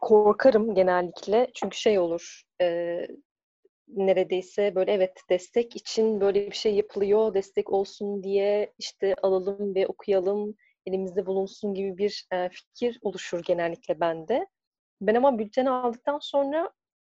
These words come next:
bir işte yani beş dakika falan herhalde bakabildim.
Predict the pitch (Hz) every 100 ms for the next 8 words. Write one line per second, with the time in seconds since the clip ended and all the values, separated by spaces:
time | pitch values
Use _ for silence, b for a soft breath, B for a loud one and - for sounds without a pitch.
0 | _ 196 - - - - 175 - 180 160
1 | 165 196 208 190 - - 214 - - 208
2 | 208 202 185 165 160 151 165 170 180 -
3 | 165 165 175